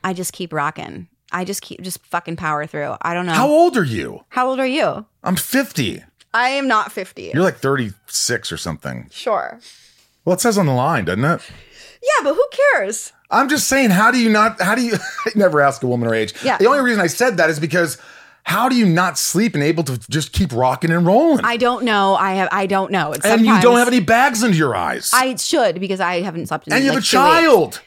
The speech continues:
Speaker 1: Yeah.
Speaker 2: And you can do lead series. So you're doing lead, lead roles. You're taking care of being the best mom, whispering in ear, in his ear, how awesome he is and how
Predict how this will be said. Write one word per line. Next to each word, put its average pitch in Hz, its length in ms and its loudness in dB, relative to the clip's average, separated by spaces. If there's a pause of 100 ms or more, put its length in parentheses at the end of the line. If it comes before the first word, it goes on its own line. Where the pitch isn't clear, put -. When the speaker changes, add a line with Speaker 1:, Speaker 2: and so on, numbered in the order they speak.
(180)
Speaker 1:
Yeah. 254 360 -2 (180)
Speaker 2:
And 254 100 0
you 277 80 4
can 269 120 0
do 277 100 4
lead 262 300 2
series. 294 720 0 (220)
So - 100 -4
you're 262 140 2
doing 294 280 2
lead, 269 240 0 (140)
lead 240 320 0
roles. 254 560 2 (240)
You're 226 80 -2
taking 262 340 -2
care 240 320 2
of 185 120 -2
being 247 160 2
the 220 80 2
best 233 320 -2
mom, 220 320 2
whispering 240 420 0
in 226 80 2
ear, 208 240 2
in 196 180 0
his 196 160 0
ear, 208 300 2 (160)
how 208 160 -2
awesome 233 480 2
he 214 160 4
is 196 300 0
and 185 120 0
how 180 200 2